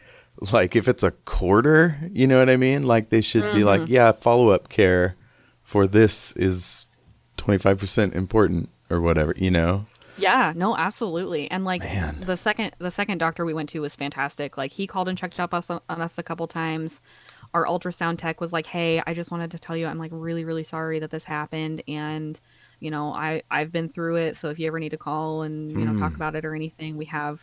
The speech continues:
Speaker 2: you know, groups that you can come down. You know, we have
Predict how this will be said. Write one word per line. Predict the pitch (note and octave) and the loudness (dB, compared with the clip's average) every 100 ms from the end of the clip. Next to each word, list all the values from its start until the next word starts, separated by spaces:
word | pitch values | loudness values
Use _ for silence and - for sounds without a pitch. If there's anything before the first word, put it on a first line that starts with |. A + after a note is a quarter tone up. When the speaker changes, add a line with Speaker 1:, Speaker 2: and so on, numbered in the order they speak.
| _ - | _ -10
Speaker 2:
you | E3 | -8
know, | C#3+ - F3+ | -8 -10 -10
groups | - G3 - | -6 -6 -6
that | F#3 - - | -6 -6 -10
you | F#3 | -16
can | - F3 | -12 -10
come | F3+ F3+ | -8 -6
down. | F3+ F3+ F3+ - | -6 -6 -8 -10
You | F3 | -10
know, | E3 D#3 | -8 -6
we | D#3+ | -6
have | D3+ D3 | -8 -10